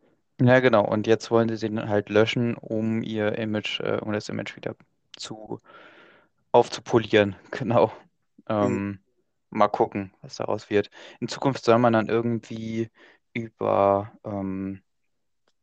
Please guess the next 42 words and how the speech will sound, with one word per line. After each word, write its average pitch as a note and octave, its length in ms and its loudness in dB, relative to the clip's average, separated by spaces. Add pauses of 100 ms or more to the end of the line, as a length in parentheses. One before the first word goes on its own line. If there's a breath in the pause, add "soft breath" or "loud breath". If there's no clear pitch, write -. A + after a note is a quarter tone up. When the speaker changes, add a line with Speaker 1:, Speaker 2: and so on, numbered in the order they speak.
(140)
Speaker 1:
genau, G#2 180 4
also G#2 240 0
selber G#2+ 380 6
angeben, G2 560 -4
wer G2 160 -2
sich G2 220 -12
auf - 120 -6
dem G2 140 -6
Foto G2 300 -6
befindet. G2 600 -8 (160)
Allerdings, F#2+ 640 -4
ähm, F2+ 380 -4 (800)
denke F#2 200 -6
ich - 80 -12
nicht, G2 160 -6
dass F#2+ 100 -4
das F#2+ 140 -6
so - 80 -10
viele F#2 280 -10
Leute F#2+ 320 -4
dann G2 180 -8
in G#2 160 -12
Anko-, - 340 -8 (100)
in F#2+ 360 -10
Anspruch - 460 -14
nehmen. F#2+ 200 -14 (340 loud breath)
Bei A2 80 -4
Instagram A2 440 4
ist G#2+ 140 -4
das G#2 120 -2
ja G#2 80 4
teilweise G2 380 -2
sehr G2 160 0
geschickt - 340 -6
gemacht. G2 420 -2
Da F#2+ 60 -6
kann F#2+ 160 -8
man F#2 140 -4
dann F#2 240 -8 (580 loud breath)
Menschen G#2+ 320 0
verlinken. A2+ 800 0 (300)
Ähm, F#2+ 520 -4